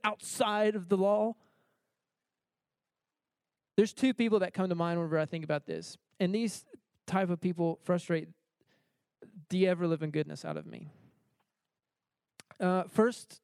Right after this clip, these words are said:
type of person that does this is, uh, um, and don't take this personally, but people that ride bicycles on the road, but don't pay attention to the rules of the road.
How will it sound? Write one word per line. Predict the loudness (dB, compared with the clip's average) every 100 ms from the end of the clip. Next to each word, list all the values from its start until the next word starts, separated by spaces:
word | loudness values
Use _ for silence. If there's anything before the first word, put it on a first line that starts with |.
| -2
type | -2 -2
of | -8
person | -2 -2 0 -4
that | -4
does | 0 -2
this | -2 -6 -6 _ -2
is, | 0 0 -2
uh, | -2 0 0 0 -4 -6 -12 _ _ _ _ _ _ _ _ _ _ _ _
um, | 0 2 2 0 -4 -10 -18 -20 -20 -20 -6
and | -2
don't | 0
take | 0 -2
this | -2
personally, | -2 -2 0 -4
but | -4 -6
people | -2 -2 2 2
that | 2 -2 -2 -8 -16 -4
ride | -2 0 -2 -4 -4
bicycles | -4 -2 -4 -8 -6 -8 -8 -12 -18 _ _ _ _ _ _ -2
on | 0 0 -2 -2
the | 0
road, | 2 2 4 2 -2 -8 _ _ _ _ _ _ _ _ 0
but | 0 _ 0
don't | 2 2 -2 _ -20 _ _ _ _ _ _ _ -2
pay | 2
attention | 2 0 -4 -4 -4
to | -2
the | -2
rules | 2 2 2 -2
of | -6 -2
the | -2
road. | -2 -4 -8